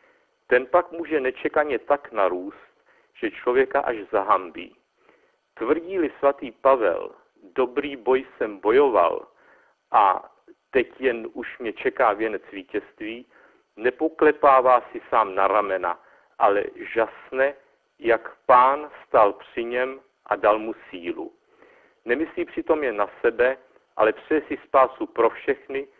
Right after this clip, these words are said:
jak píše, kdo s láskou čekali na jeho příchod.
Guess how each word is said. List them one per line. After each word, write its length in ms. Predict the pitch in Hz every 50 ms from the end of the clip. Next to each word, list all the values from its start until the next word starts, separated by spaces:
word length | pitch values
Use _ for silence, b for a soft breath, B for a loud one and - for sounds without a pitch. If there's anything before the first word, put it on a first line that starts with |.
| b b b _ -
jak 200 | 117 110 - -
píše, 520 | - 123 113 107 - - - 131 127 127 -
kdo 240 | - 95 - 113 104
s 80 | - -
láskou 560 | 107 107 113 120 120 - - - 139 127 120
čekali 460 | - - - 110 - - 107 104 104
na 120 | 101 104
jeho 300 | 104 107 104 107 107 110
příchod. 600 | 107 - - - - 90 76 - - - - -